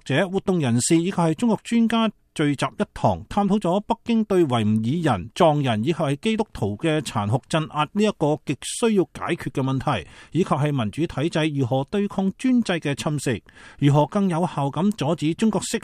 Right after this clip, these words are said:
壓迫模式向世界各地嘅傳播。國家民主基金會主席格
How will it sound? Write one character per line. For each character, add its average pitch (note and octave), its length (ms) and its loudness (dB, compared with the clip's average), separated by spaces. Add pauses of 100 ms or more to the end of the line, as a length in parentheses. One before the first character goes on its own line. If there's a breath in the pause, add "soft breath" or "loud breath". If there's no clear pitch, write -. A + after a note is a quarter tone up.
(180)
壓 E3 80 2 (180)
迫 A3+ 80 -2 (140)
模 F2+ 200 -4
式 D3+ 300 0 (400 loud breath)
向 G3+ 220 6
世 G3+ 140 0
界 E3+ 180 -2
各 E3+ 260 0
地 B2+ 100 0
嘅 B2+ 120 -2
傳 F2 320 -6
播。 A#2 340 2 (300)
國 G#3 160 0
家 B3 120 2
民 A#2 240 2
主 C3+ 200 -2
基 A3 180 0
金 G#3 220 2
會 D#3+ 160 4
主 - 140 -2
席 D#3 300 0
格 D3 120 -2